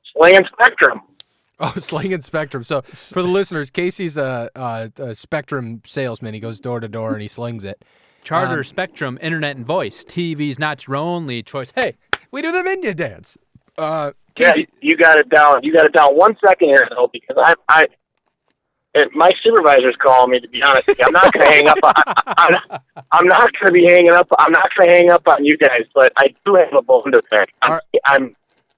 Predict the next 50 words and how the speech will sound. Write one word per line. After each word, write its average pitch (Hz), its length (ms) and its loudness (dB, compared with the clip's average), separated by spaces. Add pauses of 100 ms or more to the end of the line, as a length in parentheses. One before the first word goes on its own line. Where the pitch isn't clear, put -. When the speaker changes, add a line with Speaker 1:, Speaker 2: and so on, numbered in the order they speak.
Speaker 2:
You 175 120 -2
got 220 100 -2
a - 20 -4
Speaker 1:
okay, 175 60 -4
Speaker 2:
bone 196 180 0
to 220 60 -6
pick? 269 180 -2
Speaker 1:
so 180 60 4
Speaker 2:
All 175 80 4
right, 160 120 -4
we'll 208 200 -2
fill 240 240 -6
time. 185 480 -6
You 175 240 -6
let 180 140 -2
us 170 120 -14
know 160 120 -8
when 151 100 -8
you're 131 100 -8
back. 104 340 -14 (720)
Speaker 1:
No, 202 240 4
I'm 180 220 2
here. 180 260 2
I'm 139 140 2
not, 170 260 2
I'm 156 140 2
not, 175 300 2
I'm 160 160 0
not, 170 140 4
Speaker 2:
Answer 311 200 0
your 277 120 2
Speaker 1:
uh, 147 140 4
Speaker 2:
supervisor, 160 600 -6
Casey. 196 320 -8
You're 233 100 -6
gonna 233 180 -8
get 208 140 -6
fired. 247 480 -4 (240)
Speaker 1:
<laughs> 135 80 -18 (680)
Oh, 165 260 4 (120)
she, 160 320 2
I 151 180 4
lost 170 340 4
service 175 320 -2
with 160 100 -2
her, 147 120 4
and 143 80 0
then 135 100 2
you 147 100 -4
called, 139 260 2